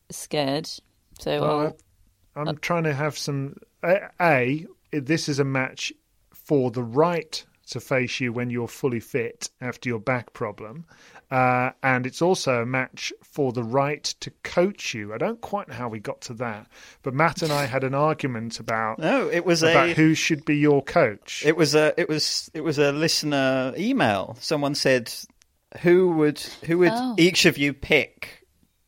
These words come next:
Speaker 3: as the other one to coach you?" And Catherine immediately said, "David."
Speaker 1: No,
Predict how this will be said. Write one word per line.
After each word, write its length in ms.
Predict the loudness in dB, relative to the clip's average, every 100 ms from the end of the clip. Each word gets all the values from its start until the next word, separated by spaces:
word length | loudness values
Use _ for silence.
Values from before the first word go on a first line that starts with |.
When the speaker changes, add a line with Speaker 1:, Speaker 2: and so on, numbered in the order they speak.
| _ _ _ 0
Speaker 3:
as 180 | 0
the 120 | 4 6
other 220 | 8 6
one 400 | 4 4 0 -4 _
to 100 | -10
coach 400 | 4 6 6 -2
you?" 160 | -10 -12 -18 -20 -20 _ _ _ 2
And 440 | 6 6 4 -2 -8 2
Catherine 320 | 2 4 4
immediately 560 | 4 4 6 4 2 0
said, 240 | -2 2
"David." 460 | 4 4 2 -6 -14 _ -20 -20 -2
Speaker 1:
No, 240 | 6 6